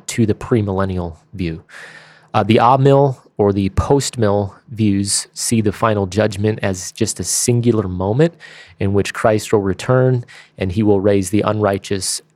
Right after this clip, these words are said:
and the righteous together. Uh, and this is a single resurrection of all the dead, and they will all be immediately ushered into that final judgment together. Um,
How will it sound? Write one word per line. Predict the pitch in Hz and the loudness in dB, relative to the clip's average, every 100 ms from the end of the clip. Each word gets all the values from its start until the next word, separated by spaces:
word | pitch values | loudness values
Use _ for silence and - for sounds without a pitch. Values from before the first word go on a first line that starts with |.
| _ - | _ -4
and | 98 | -2
the | 98 | 0
righteous | 92 95 92 95 - | 0 0 -2 -8 -8
together. | - 95 95 113 131 - - - - - | -8 -2 0 2 0 -4 -20 -20 -10 -2
Uh, | 98 95 | 0 0
and | 101 110 | 0 0
this | 110 - | 0 0
is | 110 | 0
a | 113 | -2
single | - 139 135 123 | 2 2 4 4
resurrection | 117 113 107 110 107 - 104 | 4 4 4 2 2 -2 -2
of | 95 | 2
all | 117 | 4
the | 151 | 4
dead, | 131 107 98 98 - - _ _ | 4 4 2 -2 -12 -20 _ _
and | 110 104 | -2 2
they | 104 | 4
will | 101 104 | 4 2
all | 107 113 | 4 4
be | 113 107 | 4 2
immediately | 98 107 143 131 120 117 | 0 2 4 4 4 2
ushered | 117 - 117 | 0 0 -2
into | 110 107 104 | 0 -2 0
that | 104 104 | 0 0
final | - 101 101 98 | -2 -4 -2 -2
judgment | 98 92 90 95 | -2 -4 -6 -8
together. | - 104 117 107 85 - - - - _ | -8 0 2 2 -4 -10 -20 -20 -20 _
Um, | 113 101 92 | -2 0 -4